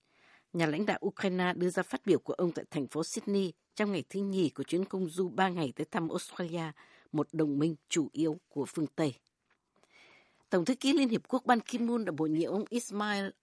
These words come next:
Ould Sheikh Ahmed của xứ Mauritania làm đại diện đặc biệt của ông và kiêm Bộ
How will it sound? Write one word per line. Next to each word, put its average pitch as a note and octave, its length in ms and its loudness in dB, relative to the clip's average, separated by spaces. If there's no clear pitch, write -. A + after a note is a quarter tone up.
Ould F#3+ 380 -2
Sheikh - 320 -4
Ahmed G3 420 -2
của F3 120 2
xứ G#3 220 2
Mauritania G3+ 840 0
làm F3 200 4
đại D#3+ 180 2
diện D#3 300 0
đặc - 140 -4
biệt D#3+ 200 2
của D3+ 140 2
ông G#3 260 4
và E3+ 120 0
kiêm A#3+ 180 6
Bộ E3 200 0